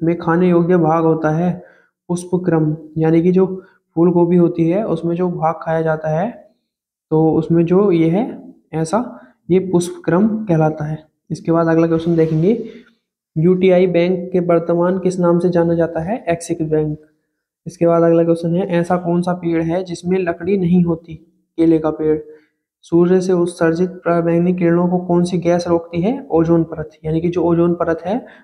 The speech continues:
वायुमंडल में, तो वह सूर्य से आने वाली पराबैंगनी किरणों को परावर्तित कर देती है। इसके बाद अगला question हम देखेंगे,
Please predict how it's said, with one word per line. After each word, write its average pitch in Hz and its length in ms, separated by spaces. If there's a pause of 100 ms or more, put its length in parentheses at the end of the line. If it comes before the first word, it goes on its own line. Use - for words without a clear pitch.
(120)
वायुमंडल 165 440
में, 226 220
तो 175 80
वह 165 180
सूर्य 175 500
से 175 100
आने 170 180
वाली 165 200
पराबैंगनी 165 500
किरणों 160 320
को 254 160
परावर्तित 160 560
कर 156 180
देती 151 300
है। 156 140 (800)
इसके - 180
बाद 170 160
अगला 170 220
question 175 280
हम 175 160
देखेंगे, 165 520